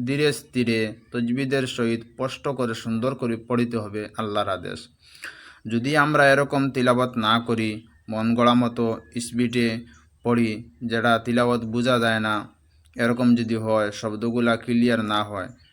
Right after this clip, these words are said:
তাহলে সেই ব্যাপারে ফতোয়ায় স্বামীর মধ্যে রয়েছে। এরকম যদি কোনো মানুষের নামাজ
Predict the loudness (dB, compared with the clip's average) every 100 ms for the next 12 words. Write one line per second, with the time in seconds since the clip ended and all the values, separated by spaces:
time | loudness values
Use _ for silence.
0 | -20 -20 _ 2 4 4 4 2 -2 -6
1 | -2 -2 0 0 0 -2 -4 -10 -2 2
2 | 2 2 -2 -14 _ _ _ -6 0 2
3 | 4 2 2 0 0 2 0 -2 -6 -4
4 | -4 0 0 0 -4 -6 -4 -4 -4 -4
5 | -4 -6 -4 -2 -4